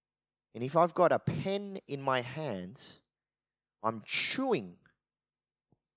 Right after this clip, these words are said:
on the back of that pen. It's disgusting. It's an absolute disgusting habit that I have. Uh, most of the guys that, that have been, uh, at a meeting at my house would have used a pen that had, like,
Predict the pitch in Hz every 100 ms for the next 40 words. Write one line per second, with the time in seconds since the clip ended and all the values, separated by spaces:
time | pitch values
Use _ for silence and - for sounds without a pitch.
0 | - _ _ - _ - 107 98 - 110
1 | - 95 - - - 104 - _ _ -
2 | - _ _ _ _ _ _ - - -
3 | - - - - - - - - _ _
4 | _ _ _ - - 104 - 127 135 -
5 | 139 123 110 110 - - 120 - 113 107
6 | 107 110 - 98 92 104 92 - _ _
7 | _ _ - - - - - 139 170 165
8 | 151 135 135 135 131 101 120 120 113 127
9 | 123 123 - 113 113 - 117 110 117 123
10 | 120 101 110 113 117 107 - 110 110 104
11 | 104 120 131 - - - 120 107 - _
12 | _ _ _ _ _ _ _ _ _ _
13 | _ - 104 98 117 104 107 98